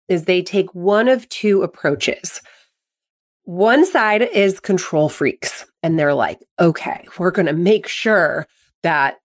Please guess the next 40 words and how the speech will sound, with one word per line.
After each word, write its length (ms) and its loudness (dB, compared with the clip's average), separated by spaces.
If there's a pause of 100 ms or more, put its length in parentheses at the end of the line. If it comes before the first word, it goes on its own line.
(120)
the 140 2
kid 220 0
is 120 -4
set 220 2
up 100 2
for 140 -2
success, 580 -2
and 120 -2
we're 120 2
gonna 160 0
be 140 0
really 280 2
intense, 400 0
and 80 -2
we're 100 0
gonna 120 2
be 120 0
really, 420 2 (340)
like, 140 -2 (100)
on 320 2
top 380 -4
of 100 -6
it," 320 -10 (640)
trying 380 2
to 100 0
co-, 320 -8
kind 180 2
of 60 2
snowplow 680 0
and 120 -2
smooth 500 4
the 100 -2
path 680 0
and, 440 2 (520)
you 100 0
know, 120 4
just 200 -4
be 120 4
really 500 2
involved. 800 0